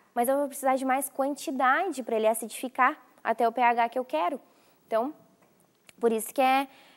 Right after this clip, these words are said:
importante saber a força dos ácidos. Aqui eu trouxe outra questão, tá? Essa questão eu sugiro que vocês façam em casa, quem tiver oportunidade, é a questão noventa e cinco do enem do ano passado,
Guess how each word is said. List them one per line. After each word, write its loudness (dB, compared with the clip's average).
importante 4
saber 4
a 4
força 2
dos -2
ácidos. 0
Aqui 2
eu 4
trouxe 4
outra 0
questão, -2
tá? -4
Essa 2
questão 2
eu 2
sugiro -4
que -14
vocês -6
façam -6
em -14
casa, -6
quem -12
tiver -6
oportunidade, -8
é 0
a -6
questão -6
noventa -6
e -6
cinco -12
do -6
enem -6
do -8
ano -6
passado, -6